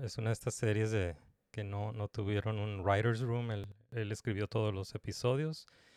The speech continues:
pero sí tuvo varios directores. Eh, eh, Dave Filoni di-, dirigió dos de los episodios, uno, uno de los mejores fue el, el cinco, ¿no? El episodio cinco, que se llama, eh, ah, sí, Shadow Warrior, donde salió Anakin, ¿no?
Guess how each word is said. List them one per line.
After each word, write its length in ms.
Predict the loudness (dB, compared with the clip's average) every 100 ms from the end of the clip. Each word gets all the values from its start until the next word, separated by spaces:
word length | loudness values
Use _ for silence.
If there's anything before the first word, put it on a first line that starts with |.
| -20 0
pero 120 | 2
sí 100 | 2
tuvo 340 | 6 8 10
varios 300 | 10 8 6
directores. 800 | 2 0 2 2 4 2 -2 -4
Eh, 200 | -4 -4 -8 -10
eh, 140 | -6 4
Dave 140 | 6
Filoni 400 | 6 6 6 6
di-, 120 | 4 2
dirigió 460 | 0 -2 4 6
dos 200 | 10 10
de 80 | 10
los 160 | 4 0
episodios, 680 | -2 -2 2 2 2 -4 -4
uno, 180 | -2 0
uno 200 | 4 6
de 40 |
los 100 | 8
mejores 360 | 4 2 -2 0
fue 160 | -2
el, 160 | 0 0
el 120 | -2
cinco, 400 | -2 -4 -2 -6
¿no? 220 | -6 -8 -12 _ _ _
El 100 | -8
episodio 440 | -6 -6 -2 -2
cinco, 480 | -4 -6 -8 -6 -8 -10 _ _ _ _ _ _
que 140 | -12 -10
se 220 | -8 -6
llama, 640 | -6 -6 -4 -4 -4 -6 -10 _ -20 -10
eh, 520 | -8 -8 -8 -10 -6
ah, 180 | -2 -2
sí, 120 | 0 -6
Shadow 340 | 4 8 10
Warrior, 380 | 10 8 6 2 -6 -8
donde 180 | -6 -6
salió 380 | -6 -6 -4 -4
Anakin, 420 | -4 -6 -10 -10
¿no? 140 | -14